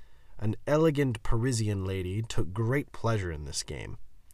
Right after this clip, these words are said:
When I noticed two children desperately fighting in the water, one trying to strangle the other,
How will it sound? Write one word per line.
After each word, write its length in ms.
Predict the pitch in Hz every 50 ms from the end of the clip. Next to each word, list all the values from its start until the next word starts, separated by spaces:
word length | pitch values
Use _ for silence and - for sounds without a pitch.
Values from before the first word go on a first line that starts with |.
| - - - - - - - - -
When 120 | - 117 110
I 80 | 107
noticed 540 | 107 120 143 151 131 117 107 - - - -
two 260 | - - - 120 104
children 580 | 92 - - 156 170 170 131 101 95 92 92 82 -
desperately 520 | - 127 135 143 - - 117 92 104 110 104
fighting 500 | - - - - 117 117 117 107 104 101
in 80 | 95
the 80 | 90 90
water, 500 | 87 95 104 104 95 87 82 85 85 - - - - - - - - - - - - -
one 380 | - 90 101 110 113 117 107 101
trying 340 | - - 113 110 104 101 90
to 80 | 90
strangle 400 | - - - 120 113 107 98 95
the 160 | 85 92 92
other, 340 | 95 92 80 78 73 78 -